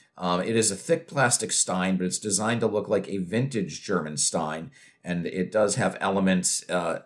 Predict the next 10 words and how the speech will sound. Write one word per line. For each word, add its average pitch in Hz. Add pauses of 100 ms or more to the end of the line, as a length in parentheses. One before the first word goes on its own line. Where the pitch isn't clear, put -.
(140)
of 98
the 101
pavilion 90
in 113
there, 110 (240)
including 104
the 95
German 101
phrase, 95
"Warm 101